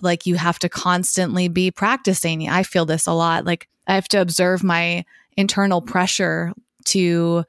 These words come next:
to take classes frequently and, and not beat myself up for f-, the phases in which I'm not regularly practicing and, and recognize that that kind of goes against a lot of the mentality of yoga practice. It's like,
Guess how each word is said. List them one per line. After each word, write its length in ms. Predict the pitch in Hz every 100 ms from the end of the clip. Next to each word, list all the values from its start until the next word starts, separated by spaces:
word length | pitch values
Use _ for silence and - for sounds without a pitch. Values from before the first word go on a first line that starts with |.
| -
to 100 | -
take 300 | - 196 -
classes 460 | 175 180 - 175
frequently 520 | - 175 - 165 160 170
and, 180 | 170
and 160 | 175 180
not 200 | 180 175
beat 160 | 185 175
myself 440 | 170 - 170 160
up 200 | 185 -
for 140 | 180
f-, 140 | 170 -
the 180 | - 190
phases 520 | 180 180 185 175 170
in 100 | 175
which 220 | 175 170 175
I'm 160 | 170
not 320 | 170 175 - - 202
regularly 600 | 175 165 170 165 165 165
practicing 840 | 185 190 - 196 - 170 165 160
and, 180 | 170 -
and 140 | 190 185
recognize 520 | 202 311 240 180 180
that 120 | 175
that 160 | 190 180
kind 240 | 208 196
of 180 | 180 170
goes 300 | 185 185 180
against 420 | 175 175 180 175
a 60 | 175
lot 220 | 170 170
of 120 | 170
the 280 | 165 165 165 _ 190
mentality 720 | 185 175 175 175 190 185 170
of 220 | 165 -
yoga 460 | 202 202 190 233 233
practice. 600 | 180 160 165 175 160 165
It's 200 | 170 -
like, 280 | 170 165